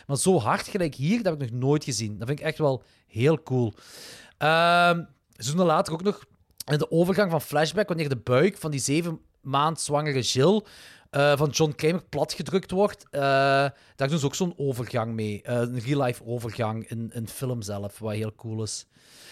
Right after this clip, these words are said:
Eh, nu terug naar Matthews en, ehm, eh, Hoffman. Dus, eh, weer een verhaallijn met een flikkenteam. Die moet een andere detective op zoek. Ze gaan op zoek naar Matthews en Hoffman ook, want die zit daar ook.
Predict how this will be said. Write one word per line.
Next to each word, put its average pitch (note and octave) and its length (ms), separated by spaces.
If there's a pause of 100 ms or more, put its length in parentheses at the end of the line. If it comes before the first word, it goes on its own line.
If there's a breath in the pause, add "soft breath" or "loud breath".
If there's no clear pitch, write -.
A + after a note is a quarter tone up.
(200 loud breath)
Eh, G3+ 640
nu A#3 160
terug A#3 220
naar G3+ 120
Matthews G#3+ 440
en, F3 340
ehm, D#3 560 (560 loud breath)
eh, C#3 480
Hoffman. A3 560 (220 soft breath)
Dus, - 300
eh, D#3 520 (1200)
weer E3 240
een E3+ 80
verhaallijn C#3+ 720
met C3+ 180
een A#2+ 160
flikkenteam. F3 640
Die D3 100
moet C#3 140
een C3 100
andere C#3 280
detective D3+ 500
op D#3 120
zoek. D3+ 220
Ze A#2 60
gaan B2 120
op A#2 80
zoek - 160
naar A#2+ 120
Matthews C#3 520
en A#2 120
Hoffman B2+ 340
ook, D3 80
want C#3+ 120
die A2 80
zit A2+ 100
daar G2 180
ook. D3 200